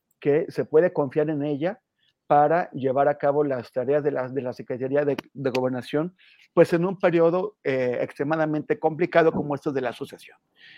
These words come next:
el periodo ele-, ele-, el, el electoral. Entonces, supongo que será, eh, eh,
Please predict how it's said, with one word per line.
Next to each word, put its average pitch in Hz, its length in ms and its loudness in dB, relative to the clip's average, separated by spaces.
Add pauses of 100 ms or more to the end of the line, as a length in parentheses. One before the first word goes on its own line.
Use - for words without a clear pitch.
(160)
el 139 140 -6
periodo 147 300 4
ele-, 143 200 0
ele-, 143 220 0
el, 135 380 -4
el 135 180 -2
electoral. 139 640 2 (600)
Entonces, 220 320 8 (180)
supongo 233 640 8
que 208 380 4 (800)
será, 156 520 -2 (160)
eh, 151 460 -4
eh, 143 320 -8